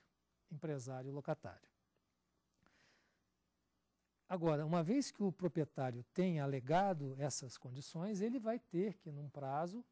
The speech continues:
provar que isso de fato aconteceu, ou então, se ele alega que ex-,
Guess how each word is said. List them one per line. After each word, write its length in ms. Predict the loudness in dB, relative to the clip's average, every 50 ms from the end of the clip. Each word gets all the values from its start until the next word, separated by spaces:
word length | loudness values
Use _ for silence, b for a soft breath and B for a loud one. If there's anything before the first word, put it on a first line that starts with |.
| _ -8
provar 520 | -2 0 0 0 0 -2 -2 -2 -2 -4
que 140 | -4 -8 -8
isso 180 | -8 -8 -8
de 80 | -8 -10
fato 300 | -8 -8 -10 -10 -10 -10
aconteceu, 760 | -12 -12 -12 -12 -12 -14 -14 -12 -10 -8 -6 -4 -4 -6 -8 b b b b b b b
ou 200 | 2 2 2 2
então, 300 | 0 -2 -2 -2 -4 -4
se 160 | -6 -4 -2 -2
ele 260 | -2 -2 -4 -8 -10 _
alega 440 | -2 -2 0 0 0 0 0 -2 -4
que 140 | -4 -2 -2
ex-, 300 | -2 -2 -2 -4 -10 -12